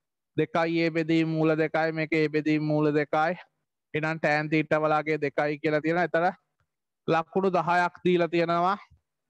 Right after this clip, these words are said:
අ, ටෑන් තීටා වලගේ හොයාගන්න. ඊට පස්සේ බලන්න ලකුණු පහළොවක් දීලා තියෙනවා. මේක නැති වුණත් ළමයට ලකුණු ගන්න පුළුවන් වෙන පළවෙනි කොටසේ ටෑන් තීටා ගත්ත උත්තරේ භාවිතා කරලා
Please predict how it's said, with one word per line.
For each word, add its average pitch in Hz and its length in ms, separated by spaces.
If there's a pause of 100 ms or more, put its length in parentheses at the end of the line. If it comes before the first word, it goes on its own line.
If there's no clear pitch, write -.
(580)
අ, 160 80 (1000)
ටෑන් 175 360
තීටා 185 280
වලගේ 170 360
හොයාගන්න. 156 480 (1000)
ඊට 185 140
පස්සේ 208 260
බලන්න 185 380 (640)
ලකුණු 196 400
පහළොවක් 208 640
දීලා 214 240
තියෙනවා. 196 280
මේක 175 260
නැති 190 380
වුණත් 190 420 (680)
ළමයට 170 600
ලකුණු 180 400
ගන්න 190 360
පුළුවන් 185 460
වෙන 170 260
පළවෙනි 185 440
කොටසේ 202 320
ටෑන් 180 400
තීටා 190 300
ගත්ත 185 280
උත්තරේ 190 540
භාවිතා 170 580
කරලා 190 400